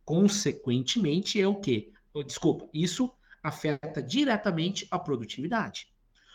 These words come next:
Bom, chegamos lá na frente, então nós temos que pensar o quê?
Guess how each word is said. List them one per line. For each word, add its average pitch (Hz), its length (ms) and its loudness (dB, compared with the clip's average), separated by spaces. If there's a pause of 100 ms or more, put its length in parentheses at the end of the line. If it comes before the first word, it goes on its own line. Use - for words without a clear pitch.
(240)
Bom, - 420 6 (520)
chegamos 175 840 6
lá 170 120 2
na 196 100 2
frente, 208 480 0
então 110 200 -4
nós 147 160 -2
temos 160 240 -2
que 160 100 -6
pensar 160 420 -4
o 160 60 -4
quê? 110 380 -2